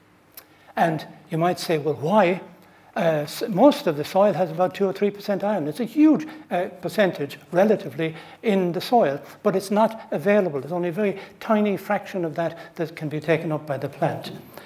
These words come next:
Now, I've worked for years on zinc,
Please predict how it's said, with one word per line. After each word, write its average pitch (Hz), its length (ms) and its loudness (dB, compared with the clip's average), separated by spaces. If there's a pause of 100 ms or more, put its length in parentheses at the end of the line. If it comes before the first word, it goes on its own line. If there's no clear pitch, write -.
(220)
Now, 185 220 10
I've 185 200 4
worked 240 320 6 (240)
for 165 200 2
years 196 380 4 (180)
on 170 340 -2
zinc, 170 440 2